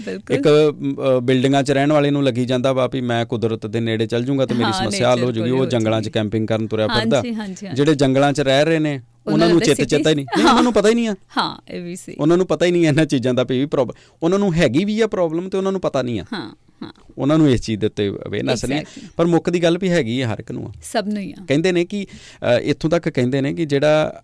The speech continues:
Speaker 2: ਅਹ, ਦੁਨੀਆ ਦਾ ਹਰ ਇੱਕ ਇਨਸਾਨ ਹੰਡਰਡ ਪਰਸੈਂਟ ਰੇਸ਼ੋ ਆ ਕਿ ਹਰ ਇੱਕ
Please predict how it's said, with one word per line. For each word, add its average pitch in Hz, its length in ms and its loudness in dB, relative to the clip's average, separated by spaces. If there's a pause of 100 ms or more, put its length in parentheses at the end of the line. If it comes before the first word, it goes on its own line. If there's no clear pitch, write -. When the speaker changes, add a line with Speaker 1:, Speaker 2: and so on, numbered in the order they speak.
Speaker 2:
ਅਹ, 127 260 -2
ਦੁਨੀਆ 123 380 -4
ਦਾ 143 120 -2
ਹਰ 131 200 -2
ਇੱਕ 175 140 -2
ਇਨਸਾਨ 110 480 -2
ਹੰਡਰਡ 151 260 2
ਪਰਸੈਂਟ 110 500 -4 (1300)
ਰੇਸ਼ੋ 107 400 2
ਆ 101 120 0 (340)
ਕਿ 147 100 2
ਹਰ 120 240 2
ਇੱਕ 170 440 2